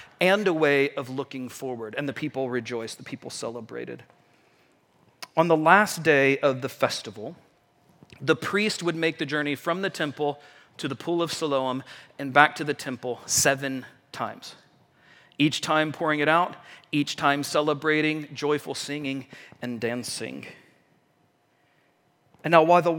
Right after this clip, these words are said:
while the water ritual is taking place in that part of the temple, we have record of Jesus in another part of the temple saying things like this, "Let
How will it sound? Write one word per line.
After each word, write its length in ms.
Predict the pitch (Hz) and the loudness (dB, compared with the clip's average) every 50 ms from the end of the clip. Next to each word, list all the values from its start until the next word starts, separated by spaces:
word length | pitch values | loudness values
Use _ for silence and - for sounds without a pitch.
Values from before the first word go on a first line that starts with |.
| 160 165 - - | -4 -8 -12 0
while 220 | 165 165 165 165 | 6 6 6 6
the 100 | 156 160 | 6 2
water 440 | 160 160 - 160 165 180 208 226 226 | -2 -4 0 4 6 6 6 6 4
ritual 400 | 196 190 180 - 185 170 160 160 | 2 0 0 0 0 0 0 0
is 140 | 156 147 - | -2 -4 -4
taking 340 | - 165 147 - 151 143 131 | -4 -4 -4 -4 -6 -10 -10
place 480 | - - 139 127 127 127 120 - - - - _ _ _ _ _ _ _ _ - | -6 -4 -4 -2 -2 -4 -6 -8 -12 -14 -18 _ _ _ _ _ _ _ _ -10
in 140 | 139 135 135 | -8 0 2
that 200 | 156 170 170 - | 2 2 2 0
part 220 | - 160 143 135 | 0 0 0 0
of 140 | 135 120 123 | 0 -4 -8
the 60 | 127 | -10
temple, 540 | - - - 127 110 - 120 120 120 127 127 _ _ _ - - _ _ _ | -10 -8 -10 -10 -8 -4 -4 -4 -4 -6 -10 _ _ _ -20 -20 _ _ _
we 140 | - 143 147 | -4 -2 -2
have 340 | 143 151 156 156 151 135 147 | 0 2 4 4 2 4 4
record 340 | 165 165 165 190 190 180 165 | 2 2 4 2 0 0 0
of 120 | 147 131 | -2 -4
Jesus 540 | 120 131 135 127 113 113 131 135 - - - - _ _ _ _ _ _ | -6 -6 -6 -4 -4 -6 -8 -8 -10 -12 -14 -18 _ _ _ _ _ _
in 120 | - 143 135 | -4 -2 -2
another 340 | 131 127 139 151 156 165 160 | 0 2 2 4 4 4 2
part 240 | - - 143 135 | 4 2 2 2
of 80 | 131 117 | 2 0
the 80 | 131 123 | -4 -8
temple 360 | - - 135 120 135 135 - | -8 -10 -10 -8 -8 -8 -8
saying 380 | - - 139 139 139 139 135 | -4 -4 -2 -2 -2 -4 -6
things 380 | 123 - 143 131 131 123 117 - | -8 -8 -8 -8 -8 -8 -10 -6
like 240 | 123 123 123 120 - | -4 -4 -4 -4 -8
this, 560 | 120 113 120 110 110 - - - - - - - - _ _ _ _ _ _ _ _ _ _ _ _ _ _ _ _ - _ - | -10 -8 -8 -6 -6 -8 -10 -10 -12 -12 -14 -16 -20 _ _ _ _ _ _ _ _ _ _ _ _ _ _ _ _ -20 _ -8
"Let 240 | 127 135 156 160 | 4 4 4 4